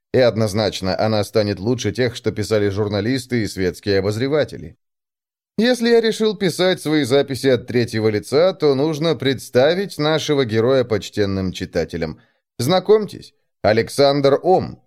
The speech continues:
человек-мем, гений, миллиардер, филантроп, без последнего, создатель Айнета и еще пятерки других единорогов. Компания, которая оценивается в миллиард, и ай ти-стартапов,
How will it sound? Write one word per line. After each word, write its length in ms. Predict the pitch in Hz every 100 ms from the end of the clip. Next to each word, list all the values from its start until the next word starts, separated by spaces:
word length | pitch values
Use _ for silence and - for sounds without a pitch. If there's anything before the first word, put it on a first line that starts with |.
| -
человек-мем, 1000 | - 214 220 220 214 160 160 160 87 - _ -
гений, 640 | 92 143 196 202 196 180
миллиардер, 840 | 101 92 95 95 95 110 156 147 101
филантроп, 800 | 113 101 92 87 104 131 - - _ _ -
без 260 | 95 107 -
последнего, 760 | 104 - 90 76 78 78 71 _ _ -
создатель 580 | 196 180 208 208 202
Айнета 760 | 170 131 127 110 76 - 71 - _ _ _ 156
и 60 |
еще 320 | 185 170 190
пятерки 480 | 151 113 139 127 120
других 480 | 107 107 85 92 -
единорогов. 800 | 95 85 98 85 78 71 71 64 _ _
Компания, 580 | 170 160 123 160 127 104
которая 400 | 104 101 95 98
оценивается 580 | - 98 95 95 95 101
в 60 |
миллиард, 560 | 107 107 113 110 98 -
и 100 | 165
ай 220 | 160 151
ти-стартапов, 880 | - 131 - 95 90 80 67 76